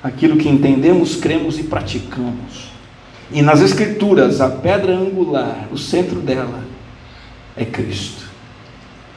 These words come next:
Por isso convém reafirmar hoje aqui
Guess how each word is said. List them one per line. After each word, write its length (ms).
Por 140
isso 280
convém 420
reafirmar 800
hoje 300
aqui 280